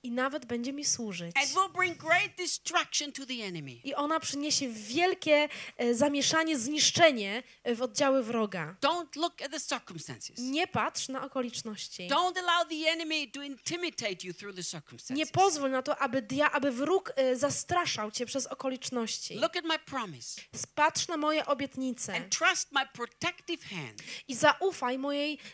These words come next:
Speaker 1: mojej, e, ręce, która cię, twojej dłoni, która cię ochrania.
Speaker 2: That is watching over the seed planted in the heart of your child.
Speaker 1: E, mojej o-, dłoni, która ochrania to ziarno zasiane w sercu twojego, twojej córki.
Speaker 2: And I will use your trial that you pass through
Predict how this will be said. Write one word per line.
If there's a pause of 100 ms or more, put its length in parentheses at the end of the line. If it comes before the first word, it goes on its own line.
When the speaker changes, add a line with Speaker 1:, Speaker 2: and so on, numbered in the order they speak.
Speaker 1:
mojej,
e,
ręce,
która
cię,
twojej
dłoni,
która
cię
ochrania.
Speaker 2:
That
is
watching
over
the
seed
planted
in
the
heart
of
your
child.
Speaker 1:
E,
mojej
o-,
dłoni,
która
ochrania
to
ziarno
zasiane
w
sercu
twojego,
twojej
córki.
Speaker 2:
And (160)
I
will
use
your
trial
that
you
pass
through